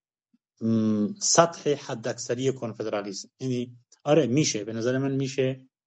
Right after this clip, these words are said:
خیلی چیزها رو امتحان کرد، ولی یک، اه، دورنمایی هم، اه، تعیین بشه به طرف اون بریم، نه اینکه یه چیزی رو، به یه چیزی برسیم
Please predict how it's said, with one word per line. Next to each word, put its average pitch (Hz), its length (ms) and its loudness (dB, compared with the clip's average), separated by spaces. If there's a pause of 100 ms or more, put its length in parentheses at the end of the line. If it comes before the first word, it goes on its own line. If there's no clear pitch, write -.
(260)
خیلی 135 280 4
چیزها 127 380 4
رو 139 80 2
امتحان 127 520 -2
کرد، 131 220 -2
ولی 135 400 -4 (380)
یک، 131 440 2
اه، 113 360 -4
دورنمایی 127 680 4
هم، 127 360 -2 (580)
اه، 107 400 0 (520)
تعیین 151 320 6
بشه 147 320 6
به 123 140 -2
طرف 131 300 0
اون 135 260 2
بریم، 104 260 -4
نه 123 80 0
اینکه 117 480 0 (1120)
یه 123 120 4
چیزی 123 340 4
رو، 120 120 6
به 117 200 2
یه 151 120 6
چیزی 156 300 0
برسیم 143 480 -2